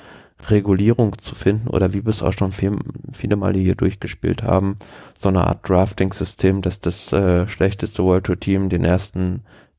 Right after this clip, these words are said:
Pick hat bei den Talenten beispielsweise. Da sollte sich die U C I, äh, doch was einfallen lassen, um, ähm, ja,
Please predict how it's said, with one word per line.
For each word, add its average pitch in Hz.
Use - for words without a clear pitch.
Pick 101
hat 90
bei 90
den 90
Talenten 95
beispielsweise. -
Da 113
sollte 98
sich 95
die -
U 104
C -
I, 98
äh, 92
doch -
was -
einfallen 92
lassen, 92
um, 90
ähm, 87
ja, 95